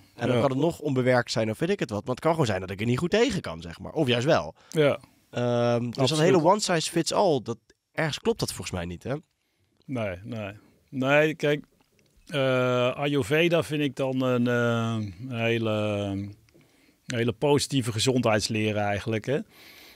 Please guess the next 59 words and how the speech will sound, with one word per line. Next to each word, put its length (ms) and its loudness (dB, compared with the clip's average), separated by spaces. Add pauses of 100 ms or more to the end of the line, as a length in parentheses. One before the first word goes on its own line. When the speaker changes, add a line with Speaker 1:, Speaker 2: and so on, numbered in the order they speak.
Speaker 2:
Die 140 -8
kijken 380 0
ook 200 0
gewoon, 380 0
dus, 180 -4
dus 220 -4
de 100 -4
arts 240 -2
die 100 -2
meet 220 2
de 120 -6
pols 340 4
van 240 4
je, 140 6
die 140 -4
stemt 280 -2
zich 100 -4
eigenlijk 340 0
af 180 -2
op 100 -8
jouw 180 0
constitutie. 640 -4
Dus... 220 -2 (720)
Dat 100 -6
is 60 -4
een 80 0
hele 300 4
happening 380 2
als 140 0
je 60 0
een 60 0
arts, 280 -2
eh, 80 2
Ayurvedische 460 0
arts 200 -2
bezoekt. 360 0
Die, 120 0
die 160 -2
voelt 220 -2
je 120 -10
pols, 560 0
die 120 -6
is 120 -6
gewoon, 320 -2
eh, 220 -2
vijf 320 0
minuten 240 -2
stil. 240 2 (380)
Dan 100 -20
zit 220 -6
je 200 -2
zo'n 220 -4
beetje 260 -6
bij 140 -2
elkaar 300 0
en 120 -4
vervolgens 480 -2
lepelt 320 0
ze 100 -4